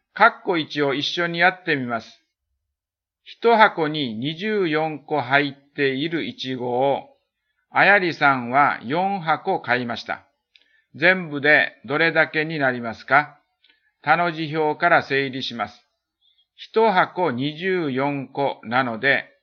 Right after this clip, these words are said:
左下に一箱。その上が二十四個です。他の字表では横の単位は同じにします。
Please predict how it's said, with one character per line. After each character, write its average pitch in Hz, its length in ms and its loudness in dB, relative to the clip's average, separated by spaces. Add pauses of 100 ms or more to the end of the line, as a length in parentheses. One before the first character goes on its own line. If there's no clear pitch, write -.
左 160 500 4
下 147 300 0
に 160 160 -8
一 131 260 -8
箱。 - 400 -8 (560)
そ 196 200 -8
の 190 200 0
上 139 240 0
が 139 380 6
二 135 240 -6
十 156 320 -2
四 127 380 -4
個 131 160 -6
で 104 140 -6
す。 - 180 -20 (960)
他 151 120 0
の 202 160 0
字 185 240 -4
表 196 220 -2
で 180 100 0
は 180 400 4 (220)
横 180 320 0
の 190 160 0
単 147 380 2
位 135 80 -4
は 156 280 6
同 147 260 4
じ 147 120 -8
に 165 140 -8
し - 120 -10
ま 110 120 -6
す。 - 200 -20